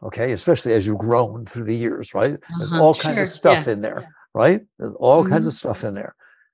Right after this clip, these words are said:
Speaker 1: What do we want to feed and pay attention to and build,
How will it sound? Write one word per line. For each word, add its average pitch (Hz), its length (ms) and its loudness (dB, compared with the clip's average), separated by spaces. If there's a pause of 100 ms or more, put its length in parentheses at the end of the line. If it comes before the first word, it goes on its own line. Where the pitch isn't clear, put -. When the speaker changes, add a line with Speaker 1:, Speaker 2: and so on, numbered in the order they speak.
(300)
Speaker 1:
What 131 440 4
do 160 120 2
we 151 180 6
want 123 380 2
to 117 80 -4
feed 131 580 0
and 113 160 -8
pay 120 120 -2
attention 135 580 -4
to 107 360 -6 (360)
and 110 300 -6
build, 135 640 4